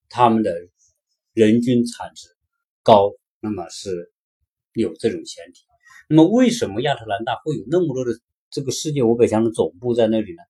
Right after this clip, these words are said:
或者区域总部呢？那么这个相比之下，洛杉矶反而不如它，啊，为什么？因为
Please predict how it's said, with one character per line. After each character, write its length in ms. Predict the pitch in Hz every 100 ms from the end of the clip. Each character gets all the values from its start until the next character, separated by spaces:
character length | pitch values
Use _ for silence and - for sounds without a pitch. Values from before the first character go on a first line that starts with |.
| _ _ _ _ -
或 140 | 151
者 80 | 104
区 260 | - - 139
域 80 | 127
总 200 | 95 -
部 140 | 92
呢？ 80 | 92 - _ _ -
那 60 | 113
么 140 | 98
这 160 | - 113
个 240 | 98 - _ _ _ _
相 260 | - 156 156
比 100 | 117
之 160 | -
下， 220 | 95 101 87 - _ -
洛 120 | 123
杉 220 | 113 95
矶 180 | 101 -
反 120 | 87
而 220 | 78 92
不 120 | 127 95
如 120 | 82
它， 120 | - - _ _ _
啊， 40 | _ -
为 100 | 117
什 100 | 92
么？ 160 | 85 90
因 140 | 104
为 220 | 107 101